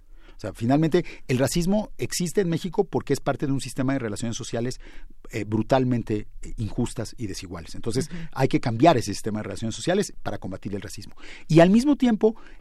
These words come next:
Speaker 1: no se va a poder combatir plenamente la desigualdad socioeconómica, que es parte del racismo,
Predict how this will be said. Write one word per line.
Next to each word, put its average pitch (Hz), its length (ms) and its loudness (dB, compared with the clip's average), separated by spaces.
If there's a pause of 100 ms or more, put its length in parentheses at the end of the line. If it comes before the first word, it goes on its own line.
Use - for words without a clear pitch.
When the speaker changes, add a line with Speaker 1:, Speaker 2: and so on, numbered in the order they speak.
(120)
Speaker 1:
no 175 260 6
se 226 120 6
va 208 80 8
a 202 40 2
poder 190 240 2
combatir 143 420 -2
plenamente 156 640 2
la 139 80 0
desigualdad 120 560 -4 (220)
socioeconómica, 110 800 -2 (640)
que - 80 -6
es 98 80 -4
parte 127 300 2
del 147 80 4
racismo, 147 400 2